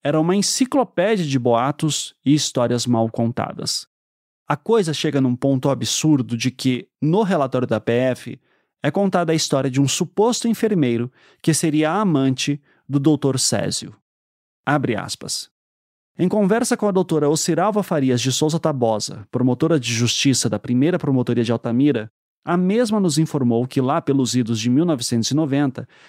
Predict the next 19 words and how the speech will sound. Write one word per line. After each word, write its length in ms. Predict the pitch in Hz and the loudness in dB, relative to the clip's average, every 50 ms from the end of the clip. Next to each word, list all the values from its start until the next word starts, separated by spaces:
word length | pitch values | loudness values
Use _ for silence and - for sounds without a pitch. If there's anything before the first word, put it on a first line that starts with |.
| - - | -10 -4
recebeu 440 | - 180 175 - 202 180 226 247 | -2 -2 0 0 0 0 0 0
certo 320 | 233 - 220 208 - 202 175 | 0 0 -2 -2 -2 -2 -2
dia 320 | 135 127 131 139 139 139 | 0 0 2 2 2 0
a 40 | 156 | -2
queixa 480 | - - - 143 139 135 123 - 123 110 | -4 -4 -2 0 0 0 0 -2 -4 -2
de 120 | 104 123 | 0 0
um 100 | 117 117 | 0 0
enfermeiro 640 | 120 - - 170 160 165 151 139 139 143 139 139 131 | 0 0 -2 -2 -2 0 0 2 2 0 0 -2 -4
que 140 | - - 139 | -6 -6 -4
trabalhou 520 | - 190 190 180 190 170 147 143 151 151 | -2 -2 0 0 0 0 2 0 0 0
com 160 | - 175 180 | -2 -2 -2
Césio 480 | 175 - - 143 123 120 120 110 117 127 | -2 0 0 0 0 0 0 0 0 0
na 120 | 123 123 | 0 2
unidade 500 | 127 127 127 127 113 117 113 113 110 - | 2 2 2 0 0 0 -2 -2 -2 -2
da 100 | 120 131 | 0 0
cesp 520 | 123 - - - 113 110 110 - - - 120 | 0 0 0 0 0 0 -2 -2 -2 0 0
em 120 | 113 117 | 2 2
Brasil 380 | 113 117 117 113 104 143 156 160 | 2 2 0 0 0 0 2 2
Novo, 420 | 139 120 107 104 101 104 113 - | 2 0 0 -2 -6 -8 -12 -14